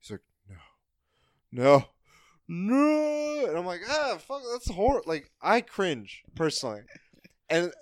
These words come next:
that was, like, he's done this so many times. Like, at what point do you stop touching a piece of art?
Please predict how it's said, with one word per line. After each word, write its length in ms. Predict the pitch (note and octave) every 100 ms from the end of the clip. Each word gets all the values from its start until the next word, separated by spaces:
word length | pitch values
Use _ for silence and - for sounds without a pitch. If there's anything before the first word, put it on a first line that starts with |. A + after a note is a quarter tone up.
| E3
that 220 | E3+ G#3
was, 180 | A#3 G3
like, 180 | F#3+ E3
he's 360 | - - F#3+ D3+
done 220 | G3+ G#3
this 120 | F#3
so 140 | - F#3
many 140 | D#3+
times. 200 | - C#3+
Like, 140 | C#3
at 120 | C#3 C#3+
what 160 | F3+
point 200 | - G3 D#3
do 60 |
you 60 | B2
stop 420 | - - C3+ -
touching 400 | D3 B2+ C3+ A#2
a 60 | A2
piece 300 | - A2 G#2+
of 100 | G2+
art? 180 | F#2